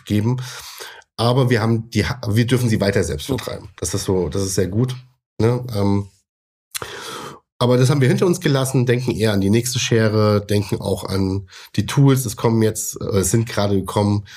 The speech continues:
Speaker 1: unsere neuen Kämme und Klipse in einer wirklich, äh, du als
Speaker 2: Ja.
Speaker 1: Fan weißt, es ist eine mega tollen Farbe. Da stecken viele Prototypen und Farbmuster dahinter. Also es ist nicht einfach nur ein,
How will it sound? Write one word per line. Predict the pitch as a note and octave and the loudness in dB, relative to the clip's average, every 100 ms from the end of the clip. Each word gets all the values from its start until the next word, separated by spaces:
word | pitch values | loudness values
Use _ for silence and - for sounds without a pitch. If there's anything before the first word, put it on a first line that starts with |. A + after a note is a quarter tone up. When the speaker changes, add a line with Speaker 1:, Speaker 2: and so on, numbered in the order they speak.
| - - - | -20 -16 -6
Speaker 1:
unsere | G2 F#2+ | -2 0
neuen | F#2+ G2+ G2 | 2 2 2
Kämme | - C3 | 0 2
und | A2+ - | 0 0
Klipse | C3 B2+ - C3 | -2 -2 0 2
in | A2 | 2
einer | A2 G#2 G2 | 0 2 2
wirklich, | A#2+ A#2+ G2 - | 2 0 -4 -4
äh, | F#2 - - - | -6 -6 -16 -6
du | - C3 | 2 4
als | A2 | 4
Speaker 2:
Ja. | A2+ | 2
Speaker 1:
Fan | A#2+ A2+ | 2 2
weißt, | G#2 A2 A#2 | 2 0 2
es | |
ist | A2+ | 2
eine | G2 G2+ | 2 0
mega | A2 A2+ C3 A#2+ | 2 4 4 2
tollen | B2 A#2 A2+ | 2 2 2
Farbe. | - A2+ A2+ A2 A#2 B2+ - - - - _ | 0 0 2 2 0 -2 -12 -12 -12 -14 _
Da | B2+ | 0
stecken | B2 C#3+ C#3+ | 2 2 2
viele | C3 D#3+ D3 | 2 4 2
Prototypen | C#3+ C#3 C#3 C3 - C3 C3+ | 4 2 2 2 2 4 4
und | A#2+ | 2
Farbmuster | A#2+ B2 A#2+ A#2+ A#2 A#2 | 0 -2 0 0 2 0
dahinter. | G#2+ G2+ A2 A2+ A#2 | 2 2 2 0 0
Also | G#2+ A2+ | 0 -2
es | |
ist | A#2+ A2+ | -2 2
nicht | D3+ D#3 - | 2 2 0
einfach | C3+ C#3 B2+ | 0 0 0
nur | B2+ B2 | 0 2
ein, | B2 A2+ A2+ | 2 2 2